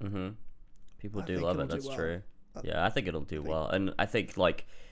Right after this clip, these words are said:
Speaker 1: having Batman as sort of, like, a counter to the M C U in a way, 'cause it's not the same sort of film,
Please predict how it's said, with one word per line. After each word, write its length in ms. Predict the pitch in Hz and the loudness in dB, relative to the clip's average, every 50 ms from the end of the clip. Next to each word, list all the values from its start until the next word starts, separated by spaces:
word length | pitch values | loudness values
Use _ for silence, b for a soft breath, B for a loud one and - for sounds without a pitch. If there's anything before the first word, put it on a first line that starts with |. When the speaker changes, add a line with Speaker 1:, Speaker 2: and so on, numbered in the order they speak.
| b b b - - - | b b b 2 2 2
Speaker 1:
having 380 | - - 127 120 117 104 92 | 6 6 6 8 6 4 6
Batman 360 | - 113 101 95 92 107 101 98 | 10 10 10 12 10 8 6 4
as 100 | 98 - | 4 4
sort 140 | - 98 | 4 4
of, 80 | 98 95 | 6 6
like, 160 | 98 92 - | 6 4 2
a 60 | 92 | 0
counter 800 | - - - - - 98 90 92 92 92 - - - 98 92 92 | -4 -4 0 2 4 6 6 6 6 4 2 4 6 8 8 8
to 180 | 92 - - 98 | 6 4 2 0
the 160 | 87 - - | 2 2 4
M 160 | 82 92 95 | 2 2 0
C 140 | - - 110 | -2 -2 0
U 240 | 90 104 113 113 120 | 2 2 2 4 4
in 80 | 123 139 | 4 4
a 40 | |
way, 300 | 143 135 135 139 160 170 | 4 6 6 6 6 4
'cause 180 | 170 - 117 101 | 2 0 -2 -2
it's 160 | - - - 156 | -2 -2 2 4
not 180 | 151 - - | 4 4 4
the 80 | 82 82 | 2 -2
same 420 | - - 92 87 85 80 82 78 - | 0 0 2 2 2 2 0 -4 -6
sort 360 | - - - 107 85 - - - | -8 -4 -2 0 2 2 0 0
of 80 | - | -2
film, 460 | - - 117 110 87 62 69 55 - | 2 4 6 6 6 4 0 -6 -8